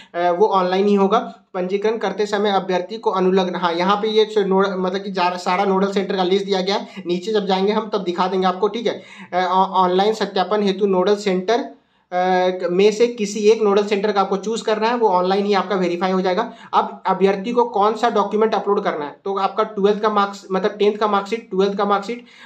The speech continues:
अ, मतलब वो आरक्षित जो आपका डॉक्यू-, मतलब कोई रिजर्वेशन है, ओबीसी, एससी, एसटी, ईडब्ल्यूएस, एक्स सर्विसमैन, आर्मी, एनसीसी, अ, फ्रीडम फाइटर, पीडब्ल्यूडी और डोमिसाइल सर्टिफिकेट। डोमिसाइल सर्टिफिकेट मतलब अगर आपका टेंथ, ट्वेल्थ यूपी से आपने बाहर किया है तब डोमिसाइल सर्टिफिकेट,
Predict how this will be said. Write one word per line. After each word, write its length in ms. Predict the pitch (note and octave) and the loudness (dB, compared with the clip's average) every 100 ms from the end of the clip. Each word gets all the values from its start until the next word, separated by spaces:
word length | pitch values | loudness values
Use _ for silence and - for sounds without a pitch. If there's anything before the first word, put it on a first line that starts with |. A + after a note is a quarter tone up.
| - | -12
अ, 40 | F3+ | -4
मतलब 320 | F#3 G3 G3+ | -2 0 4
वो 160 | G#3 | 4
आरक्षित 680 | G#3 F3+ F3+ F#3 G3+ F#3+ E3+ F3+ | 4 2 0 -2 -8 -10 -8 0
जो 100 | G3+ | 2
आपका 260 | F#3+ G3 | 2 0
डॉक्यू-, 340 | F#3+ F#3 F3+ F3+ | 0 0 0 -4
मतलब 300 | F3+ F#3 F#3 | -2 -4 0
कोई 120 | F#3+ | 0
रिजर्वेशन 520 | F#3 F#3 F#3 F#3 G#3 | 2 0 0 0 2
है, 100 | A3 | 2
ओबीसी, 400 | F#3+ F3+ F#3 G3+ | 2 -2 -2 0
एससी, 240 | F#3 F#3 | 0 0
एसटी, 200 | G3 G3 | -2 -2
ईडब्ल्यूएस, 440 | F#3+ F#3 F3 F#3 F#3+ | -4 -2 0 0 0
एक्स 160 | F#3 | -2
सर्विसमैन, 460 | G3+ F3 F3+ F3+ F#3+ | -2 -4 -4 -6 -2
आर्मी, 380 | F#3 F3 F#3+ F#3+ | -2 0 0 -2
एनसीसी, 480 | F3+ F3 F#3 F#3 G3+ | -2 -6 -8 -6 -4
अ, 100 | F3+ | -4
फ्रीडम 500 | F3 - - F#3 G3 | -4 -10 -10 -4 -2
फाइटर, 220 | G3 F#3+ | 0 -2
पीडब्ल्यूडी 600 | G3 G3 F#3+ F#3+ G#3+ C#4 | -2 -2 2 2 2 -2
और 220 | F3+ F#3 F3+ | 0 0 0
डोमिसाइल 440 | F3+ F#3 G3 G#3 | -2 0 0 -2
सर्टिफिकेट। 580 | G#3 E3+ G3 C#3+ C3 B2+ _ - | -2 -8 -10 -14 -14 -14 _ -12
डोमिसाइल 340 | E3 F3+ F#3+ | -8 -6 -6
सर्टिफिकेट 520 | F#3+ F#3+ F3 - G#3 F#3+ | -6 -8 -8 -6 -6 -4
मतलब 220 | F3+ G3 G3 | -6 -4 -4
अगर 280 | F#3+ B3 | 0 0
आपका 300 | B3 F3+ - | 2 -2 -2
टेंथ, 300 | A3+ G#3 G#3 | -4 0 -2
ट्वेल्थ 460 | G#3 - G3 G#3+ - - _ F3+ | -2 0 0 0 -4 -18 _ -12
यूपी 300 | F#3 F#3 A3 | -12 -10 -6
से 100 | A3 | -4
आपने 240 | G3 G3+ | -2 -4
बाहर 280 | F#3+ F3 G3 | -2 -2 -2
किया 260 | F#3+ G3+ | -4 -2
है 160 | A3 - | -2 -4
तब 120 | G#3 F#3+ | -6 -4
डोमिसाइल 320 | F#3+ F#3+ G3 | -4 -4 -6
सर्टिफिकेट, 360 | G3 G#3 A#3 | -6 -8 -10